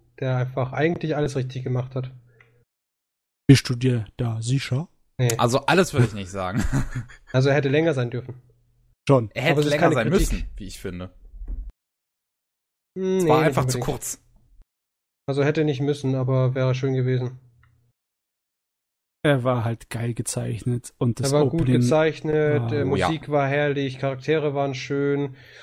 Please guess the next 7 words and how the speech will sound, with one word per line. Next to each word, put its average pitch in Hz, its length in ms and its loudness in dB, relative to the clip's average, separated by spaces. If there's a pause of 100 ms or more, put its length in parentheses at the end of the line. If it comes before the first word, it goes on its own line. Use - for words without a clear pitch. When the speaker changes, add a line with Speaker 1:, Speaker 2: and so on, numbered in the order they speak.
(120)
Speaker 1:
Story 151 380 2
hat 139 160 0
er 135 80 0
auch 151 220 -2
rübergebracht. 135 1000 -4 (140)
Äh, 135 720 -4
bitte? 135 400 -4